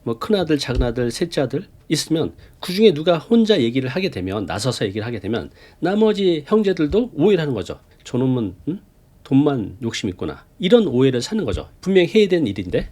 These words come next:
그래서 반드시 가족 간에 얘기를 하고 가능하면 자식보다는 부모가 먼저 얘기를 하는 게 좋다는 겁니다. 자, 보겠습니다.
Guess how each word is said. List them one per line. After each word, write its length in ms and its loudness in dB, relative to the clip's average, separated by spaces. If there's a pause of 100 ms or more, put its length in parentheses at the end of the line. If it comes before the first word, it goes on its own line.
그래서 200 0
반드시 580 4 (100)
가족 320 -2
간에 380 -2
얘기를 260 -4
하고 320 -8
가능하면 540 0
자식보다는 1040 -2
부모가 420 -2
먼저 440 0
얘기를 280 -4
하는 220 -8
게 300 -4
좋다는 360 -8
겁니다. 440 -14
자, 100 -14
보겠습니다. 540 -6